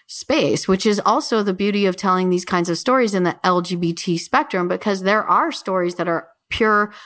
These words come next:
les stories. Go ahead and tell those. There are stories that are pure bi stories, and then there are some that will combine everything. Mine is exclusionary by virtue of its history. You can't rewrite the actual historical record.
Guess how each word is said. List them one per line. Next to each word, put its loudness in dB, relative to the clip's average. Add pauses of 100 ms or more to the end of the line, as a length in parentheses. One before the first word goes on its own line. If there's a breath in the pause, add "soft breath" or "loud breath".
(160 loud breath)
les 2 (200 soft breath)
stories. 0 (300 loud breath)
Go 2
ahead 2
and 0
tell 2
those. 0
There 2
are 0
stories -2
that -2
are -2
pure -4
bi 2 (100)
stories, -2
and 0
then 2
there 2
are 0
some 0
that 0
will 2
combine 0
everything. -2 (560 loud breath)
Mine 2
is 0
exclusionary 2
by 2 (340 loud breath)
virtue -2
of 0
its -2
history. -2
You 0
can't -2
rewrite 0
the -6
actual -2
historical 0
record. 0